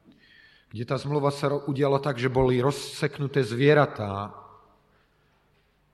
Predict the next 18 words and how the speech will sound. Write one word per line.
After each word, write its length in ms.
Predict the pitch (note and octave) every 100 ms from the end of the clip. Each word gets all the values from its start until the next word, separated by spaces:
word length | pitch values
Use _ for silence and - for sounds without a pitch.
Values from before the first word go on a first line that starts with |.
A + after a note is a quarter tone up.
| _ _ _ _ _ _ _ _ _ -
z 80 | -
ktorých 240 | A#2 A2+
musela 320 | A#2+ - A#2
vytiecť 320 | A2+ A#2+ A#2 -
všetka 400 | - C#3+ - D3
krv. 320 | - A2+ D2 - - - _ _ _ _ _ _ _ _
A 40 | -
medzi 320 | B2+ C3 C#3+
tieto 360 | D3+ E3+ E3+ C3
zvieratá 720 | B2 C3+ D#3 C#3+ - F2+ D#2 - - _ _ _ _ _ _ _ _
vstúpil 520 | - - C3 C3 A#2
postupne 720 | A2 G#2+ - C3 - A2+ G#2+ G#2 - _ _ _ _
Abraham 800 | A#2+ A2 G#2 G2 G#2 G#2 G#2 G#2+ _ -
a 80 |
Boh, 460 | F2 G2+ F#2 C2+ - - - _ _ _ _ _
aby 160 | F2 F#2
sa 160 | -
zaviazal 800 | F2 G2+ B2 A2+ F2+ - - -